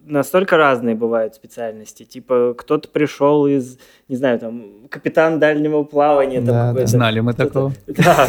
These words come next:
Speaker 1: кто-то из
Speaker 2: <laughs>
Speaker 1: какой-то биолог, там, так далее. Вот я сам в своё время точно так же пришёл, абсолютно вообще не из индустрии, э, пришёл учиться. Я попал к Андрею, учился у него, и потом
Speaker 2: Но это просто к, к сло-, к словам Армана Яхина про гик-сообщество,
Speaker 3: Мгм.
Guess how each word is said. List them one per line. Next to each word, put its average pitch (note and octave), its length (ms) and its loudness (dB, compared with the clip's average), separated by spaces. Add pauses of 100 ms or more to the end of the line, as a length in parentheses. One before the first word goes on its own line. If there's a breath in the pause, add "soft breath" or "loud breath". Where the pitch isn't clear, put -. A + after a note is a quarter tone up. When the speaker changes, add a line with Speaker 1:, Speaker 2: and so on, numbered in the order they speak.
Speaker 1:
кто-то G3+ 460 4
из C3+ 120 2
Speaker 2:
<laughs> - 0 -
Speaker 1:
какой-то F3 280 0
биолог, D#3+ 640 2
там, B2 120 -6
так D3+ 140 0
далее. B2+ 140 0
Вот B2+ 140 0
я F#3+ 140 4
сам F3+ 260 0
в - 40 -18
своё B2+ 200 -2
время B2+ 260 0
точно C3 240 -6
так B2 180 0
же A2 80 -8
пришёл, F#3+ 520 -2 (280 soft breath)
абсолютно C#3+ 480 -2
вообще B2 280 -2
не A#2+ 160 0
из A2+ 120 -4
индустрии, D3 680 -4 (300 loud breath)
э, B2 800 0
пришёл D#3+ 260 0
учиться. C#3 360 -8
Я A2+ 100 -10
попал A#2+ 300 -4
к - 100 -12
Андрею, F3 340 0
учился B2+ 360 -8
у - 20 -12
него, C#3+ 320 0
и C3 120 -4
потом - 300 -16
Speaker 2:
Но E3+ 300 4
это E3 240 4
просто D3+ 640 4
к, C#3 260 4
к - 100 -12
сло-, D#3 420 4
к - 80 -14
словам C#3+ 520 4
Армана C3 360 2
Яхина B2 560 0
про A#2 260 0
гик-сообщество, A#2+ 1040 -2
Speaker 3:
Мгм. B2 180 -18